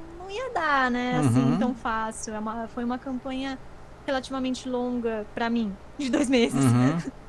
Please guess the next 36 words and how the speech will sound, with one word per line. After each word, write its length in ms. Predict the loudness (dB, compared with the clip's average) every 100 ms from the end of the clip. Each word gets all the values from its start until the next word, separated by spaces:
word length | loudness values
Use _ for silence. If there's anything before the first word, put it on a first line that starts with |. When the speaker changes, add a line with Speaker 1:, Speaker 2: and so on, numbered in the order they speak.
| -20 -18
Speaker 1:
<laughs> 480 | -18 -18 -18 -16 -2
Três 200 | 0 2
meses? 320 | 2 2 0 -8
Não, 220 | -8 -6
dois 180 | -4 -4
meses, 300 | -4 -6 -8 -10 -8
né? 100 | -8 -10 -14 -10
Dois 200 | -8 -6
meses 280 | -6 -6 -8
e 120 | -10 -12 -8
pouco. 200 | -8 -8 -14 -16 -16 -16 -16 -16 -18 -4
Então, 680 | 0 0 4 4 6 4 4
pra 140 | 4 4
mim 160 | 4
é 60 | 4
mais, 280 | 2 0 -2
é 140 | 0
bastante 380 | 0 0 -2 -2
tempo 240 | -4 -4 -6
de 100 | -6
campanha. 560 | -6 -2 -2 -2 -4 -8 -10 -10 -8 -8 -4
E 260 | -2 0 0
como 280 | -4 -2 -2
a 40 | -4
situação 440 | -4 0 2 2
realmente 380 | 2 0 0 -2
eu 60 |
sei 180 | -4 -4
que 120 | -2
não 140 | -2 -2
tá 140 | -4
fácil, 720 | -4 -2 -2 -2 -4 -6 -8 -8
né? 260 | -8 -8 -8
É, 560 | -8 -8 -8 -8 -6 -6
tá 80 | -4
complicado. 800 | 0 0 0 2 2 2 0 -4